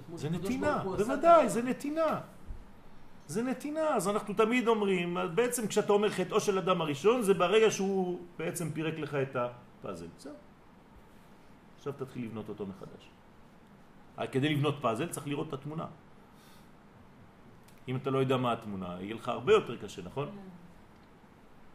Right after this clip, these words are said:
Speaker 2: אז אנחנו חייבים לראות את המודל.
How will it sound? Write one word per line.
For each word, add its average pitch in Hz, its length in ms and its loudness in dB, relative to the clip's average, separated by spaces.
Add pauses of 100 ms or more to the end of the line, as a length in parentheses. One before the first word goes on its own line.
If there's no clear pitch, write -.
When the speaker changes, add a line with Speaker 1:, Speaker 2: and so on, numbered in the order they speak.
(1700)
Speaker 2:
אז 107 180 -10
אנחנו 165 320 2
חייבים 143 420 4
לראות 165 240 -2
את - 60 -8
המודל. 139 380 -4